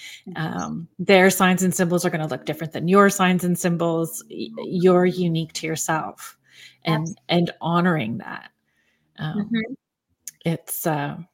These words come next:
Speaker 2: as, as much as we want to s-, y-, y-, you know, not everybody in the Love and Light community is actually a Love and Lighter.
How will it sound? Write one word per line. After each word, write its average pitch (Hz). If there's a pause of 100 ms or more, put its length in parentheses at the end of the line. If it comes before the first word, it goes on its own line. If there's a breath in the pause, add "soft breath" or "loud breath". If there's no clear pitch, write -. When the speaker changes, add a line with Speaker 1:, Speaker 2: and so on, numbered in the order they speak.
(1500 soft breath)
Speaker 2:
as, 127 (140)
as 175
much 180
as 185
we 185
want 170
to -
s-, -
y-, -
y-, -
you 113
know, 165 (760 soft breath)
not 208
everybody 220
in 190
the 190
Love 180
and 185
Light 175
community 175
is 160
actually 160
a 156
Love 123
and 123
Lighter. 65